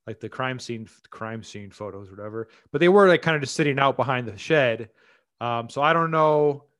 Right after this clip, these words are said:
'cause in the document they say that they, they found these barrels first, and then they went and got a search warrant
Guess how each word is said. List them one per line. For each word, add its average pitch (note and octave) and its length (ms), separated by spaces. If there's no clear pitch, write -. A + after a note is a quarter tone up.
'cause E3 160
in F3 300
the F3+ 120
document G3 320
they F3 60
say F3 200
that D#3+ 100
they, D3+ 100
they C#3+ 240
found F#3+ 300
these F3 100
barrels D#3 260
first, C#3 500
and C#3+ 120
then D3 80
they D#3 100
went D3 240
and D3 80
got C3+ 140
a A#2+ 40
search - 360
warrant A2+ 380